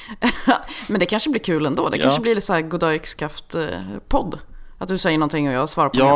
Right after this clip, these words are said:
Speaker 1: annat.
Speaker 2: precis, ja.
Speaker 1: Det kan ju bli kul det med, på sitt
Speaker 2: Exakt.
Speaker 1: sätt.
Speaker 2: För-,
Speaker 1: Det, det
Speaker 2: förhoppningsvis.
Speaker 1: kanske blir lite ofrivillig humor här, vi får se.
Speaker 2: Ja,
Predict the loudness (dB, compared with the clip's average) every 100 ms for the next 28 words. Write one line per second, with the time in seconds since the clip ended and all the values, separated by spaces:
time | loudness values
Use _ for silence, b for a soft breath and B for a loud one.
0 | 4 2 2 0 0 -2 0 2 2 2
1 | 0 2 2 2 -2 -10 -16 -2 0 2
2 | 0 -4 -8 -18 B B B B B B
3 | B B -14 -8 -8 -8 -14 -4 -2 0
4 | -2 0 2 2 0 0 2 2 4 2
5 | 0 -4 -2 0 2 0 -2 -4 -4 -4
6 | B B B B B -18 _ b b b
7 | b b b b b _ -2 0 0